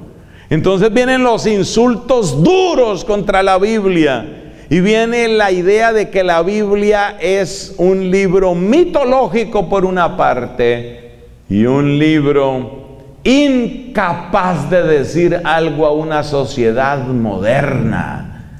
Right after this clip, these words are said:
La sociedad moderna está regida por la razón. La sociedad moderna está regida por la igualdad. ¿Qué más dijimos?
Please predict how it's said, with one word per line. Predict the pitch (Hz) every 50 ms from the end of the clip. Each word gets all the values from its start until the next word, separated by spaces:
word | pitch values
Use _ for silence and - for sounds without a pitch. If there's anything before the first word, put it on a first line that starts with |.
| - - - - - - - -
La | - 123 143 139 135
sociedad | - 139 151 143 110 92 143 143 135 143 160 165 180 180
moderna | 170 170 185 175 175 185 185 185 185 190 185 180
está | 170 175 - 175 175 175
regida | 175 175 165 123 151 180 185 185 180 175
por | 143 - 160 147 143
la | 139 135 135
razón. | 127 117 117 117 110 - - 196 233 247 247 220 196 170 147 127 110 98 - - - - - - - - - -
La | 131 156 160 160
sociedad | 120 156 180 160 - - 165 165 170 175 180 185
moderna | 190 190 190 190 196 196 190 185 190 190 190
está | 180 160 - - 190 180
regida | 180 185 185 175 143 151 190 196 190 190 185 185 -
por | 190 175 156 160
la | 160 156 160
igualdad. | 147 135 143 156 143 143 135 131 120 120 151 180 202 233 254 254 262 269 277 277 277 277 262 254 - - - - - - -
¿Qué | - 156
más | 156 170 175 165
dijimos? | 170 170 151 160 214 247 247 247 247 240 208 156